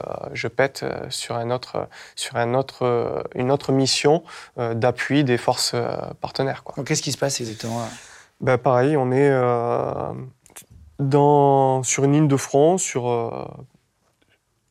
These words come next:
Speaker 1: un autre secteur. Et en fait, euh, il y a un drone qui nous survole.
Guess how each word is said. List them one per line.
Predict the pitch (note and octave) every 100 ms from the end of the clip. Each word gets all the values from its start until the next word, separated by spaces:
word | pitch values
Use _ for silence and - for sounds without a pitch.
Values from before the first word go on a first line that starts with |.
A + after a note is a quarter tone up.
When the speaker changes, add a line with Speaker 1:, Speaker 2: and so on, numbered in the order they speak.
| B2 -
Speaker 1:
un | C3
autre | D#3+ -
secteur. | - - C3 F3 - _ _ _ _ _ _ _ _ -
Et | C3+
en | B2
fait, | A2 C#3+ D#3+ C#3
euh, | B2+ A#2+ - - - -
il | A#2+
y |
a |
un | A#2+
drone | B2 D3+
qui | -
nous | C3
survole. | B2 A#2 A#2 B2+